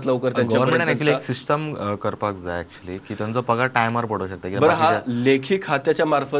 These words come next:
Speaker 1: दिरंगाई होते असं देखील त्याच्यामध्ये
Speaker 2: हा, लेखी
Speaker 1: लिहिलंय.
Speaker 2: mean-, means what पळय, अ, home department कोणाकडे आसा? सीएमा कडेन.
Speaker 1: बरोबर.
Speaker 2: आनी finance कोणाकडे आसा? सीएमा कडेन आसा.
Speaker 1: बरोबर.
Speaker 2: सो दोन्ही department ताच्याकडे. सो ताच्या डिपार्टमेंटान जर अशें जावपाक लागलें आनी लेखी खातें म्हणजे, लेखी खातें म्हणजे दुसरें खातें न्ही तें.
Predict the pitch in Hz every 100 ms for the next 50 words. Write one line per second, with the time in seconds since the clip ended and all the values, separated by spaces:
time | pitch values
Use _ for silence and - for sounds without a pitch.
0 | 135 127 127 131 127 131 120 113 127 113
1 | 127 117 117 120 117 113 110 113 113 117
2 | 101 160 139 135 110 147 143 110 104 -
3 | 117 78 - - - - 87 92 92 -
4 | 127 135 127 127 127 123 113 104 101 101
5 | 117 113 101 95 98 90 80 - 110 104
6 | 95 101 110 110 123 123 113 117 120 107
7 | 101 101 101 95 - - - - 110 101
8 | 98 117 117 135 123 120 117 117 104 98
9 | 90 87 - 107 110 127 135 127 127 127
10 | 123 120 120 113 120 107 95 101 98 92
11 | 92 87 90 95 98 - 127 135 175 139
12 | 104 110 107 107 107 113 131 107 104 104
13 | 110 - 120 101 101 95 85